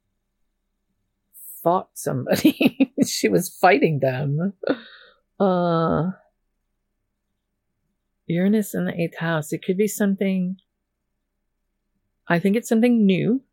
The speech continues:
and different and out of the blue. Like, maybe it was discovered by accident. Somehow, um, kismet, eureka, that kind of thing.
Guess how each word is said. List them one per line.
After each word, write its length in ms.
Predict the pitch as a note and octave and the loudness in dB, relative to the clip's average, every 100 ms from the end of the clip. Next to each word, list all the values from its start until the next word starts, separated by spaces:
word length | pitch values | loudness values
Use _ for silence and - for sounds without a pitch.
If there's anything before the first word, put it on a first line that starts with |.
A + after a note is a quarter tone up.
| _ - | _ -6
and 140 | E3 | -2
different 420 | G3 - B2 D3+ _ - - _ _ _ _ _ _ _ | 0 -2 -4 -8 _ -20 -20 _ _ _ _ _ _ _
and 500 | E3+ E3 D#3 D#3 D3+ - _ _ _ _ _ | -4 -2 -2 -4 -8 -14 _ _ _ _ _
out 220 | D#3+ F3 | 0 2
of 80 | G3+ | 2
the 60 | F#3 | 0
blue. 360 | F3 F#3+ G#3 | 2 6 6
Like, 200 | C#3+ C#3+ | 4 0
maybe 240 | D#3+ F3 G#3+ | 0 2 2
it 80 | F3 | 2
was 120 | E3 | -2
discovered 440 | F3 - E3+ D#3 | -6 -4 -2 -2
by 160 | G#2+ - | -2 -4
accident. 840 | C#3+ B2 - G#2 E2 - _ - - _ _ _ _ _ _ _ _ _ _ _ | -4 -4 -6 -8 -10 -18 _ -20 -20 _ _ _ _ _ _ _ _ _ _ _
Somehow, 680 | - - D3+ D#3 D3 C#3 C3+ _ _ _ _ _ _ _ _ _ _ _ - | -10 -4 -4 -2 -4 -4 -6 _ _ _ _ _ _ _ _ _ _ _ -10
um, 600 | E3 D#3+ D3+ D#3 F3+ E3+ - _ _ _ _ _ _ _ - | -6 -6 -6 -8 -10 -14 -16 _ _ _ _ _ _ _ -10
kismet, 560 | - E3+ - - - - - _ _ _ _ | -6 -6 -6 -10 -14 -20 -20 _ _ _ _
eureka, 920 | C3 C#3 C3 E3+ F#3 - - - E3 _ _ _ _ | -4 -4 -2 -4 -6 -10 -10 -12 -16 _ _ _ _
that 220 | E3+ F3 - | -4 -4 -4
kind 140 | C3 | -10
of 100 | A2 | -12
thing. 280 | - G2 D3 | -14 -20 -20